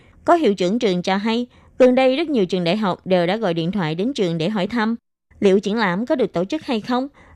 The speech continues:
và trong thời gian gần đây, phía các trường trung học cũng sẽ có quyết định cuối cùng. Hiện tại, có rất là nhiều trường đại học đã đến các trường trung học phổ thông để tổ chức các buổi thuyết minh về quy chế tuyển sinh.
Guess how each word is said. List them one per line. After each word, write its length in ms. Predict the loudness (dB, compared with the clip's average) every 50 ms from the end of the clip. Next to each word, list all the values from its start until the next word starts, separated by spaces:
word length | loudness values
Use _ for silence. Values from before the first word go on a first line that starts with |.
| -2 2
và 200 | 4 4 4 4 2
trong 160 | 0 0 0
thời 180 | 0 0 0 0
gian 140 | 0 0 -2
gần 180 | -2 -2 0
đây, 220 | 0 0 -2 -2 -4 -10 _ _
phía 220 | 0 0 0 0
các 180 | 0 -2 -2 -2
trường 160 | -2 -2 -2
trung 160 | -2 -2 -2
học 200 | -2 -2 -2 -4 -4
cũng 180 | -4 -4 -4 -2
sẽ 140 | -4 -4 -6
có 120 | -4 -4
quyết 220 | -4 -4 -6 -6 -6
định 180 | -6 -6 -4
cuối 140 | -4 -4 -2
cùng. 280 | -2 -2 -2 -2 -2 -6 -10 _ _ _ _ _ _ _ _ _ _ _ _ _ _
Hiện 220 | 0 2 2 2
tại, 320 | 2 0 0 0 0 -4 -4 _
có 240 | 0 0 0 0 -2
rất 100 | -2 -2
là 80 | -2 -4
nhiều 240 | -2 -2 -4 -4 -2
trường 200 | -2 -2 -2 0
đại 140 | -2 -2 -2
học 260 | -2 -4 -4 -6 -4
đã 140 | -2 -2 -2
đến 220 | 0 -2 -2 -2
các 180 | -4 -4 -4 -4
trường 140 | -4 -4
trung 180 | -2 -2 -2 -2
học 160 | -2 -4 -6 -4
phổ 160 | -6 -6 -4
thông 240 | -2 -2 -2 -2 -4 -6 _ -18 -20 _ _ 4
để 200 | 4 4 4 4
tổ 140 | 2 -2 -2
chức 180 | -2 -2 -2
các 140 | -2 -2 0
buổi 160 | 0 0 0
thuyết 220 | 0 -2 -4 -2 -2
minh 240 | -2 -2 0 -2 -2 0
về 220 | 0 0 0 0
quy 180 | -2 -2 -4 -2
chế 220 | -2 -2 -2 -2
tuyển 220 | -2 -2 -2 -2
sinh. 240 | -2 0 -2 -2 -2